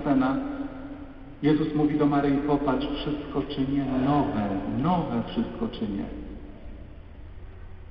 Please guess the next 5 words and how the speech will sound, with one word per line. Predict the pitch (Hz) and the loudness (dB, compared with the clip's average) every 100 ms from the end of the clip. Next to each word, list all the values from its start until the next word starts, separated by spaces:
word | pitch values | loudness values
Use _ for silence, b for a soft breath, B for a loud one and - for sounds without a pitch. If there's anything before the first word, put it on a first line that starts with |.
| - | -6
Nowe | 127 170 170 156 | 2 2 2 0
wszystko | 175 - - 147 | -4 -4 -4 -4
czynię. | - 117 101 98 - - - - - - - - - - - | -2 -2 -2 -6 -6 -8 -8 -10 -12 -14 -14 -14 -12 -14 -6
Drodzy | 135 - - | -2 -2 2
panowie, | 139 143 135 | 4 4 4